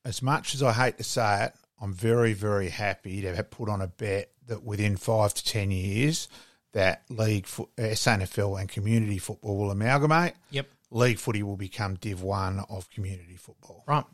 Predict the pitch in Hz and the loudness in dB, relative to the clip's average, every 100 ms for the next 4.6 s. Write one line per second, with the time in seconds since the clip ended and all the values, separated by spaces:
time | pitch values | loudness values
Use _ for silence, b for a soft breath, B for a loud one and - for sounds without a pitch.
0 | _ 139 262 113 - - - 113 101 98 | _ -8 -6 -6 -6 -6 -4 -2 -2 -4
1 | - - - - 196 - 156 139 147 - | -10 -20 -12 -6 -4 2 2 4 2 0
2 | B B B B 147 143 151 147 147 - | B B B B 6 6 4 2 -2 0
3 | 147 143 143 117 - 170 147 139 139 147 | 2 2 0 -4 -8 -2 0 2 0 -2
4 | 156 - _ 165 123 | -6 -20 _ -8 -4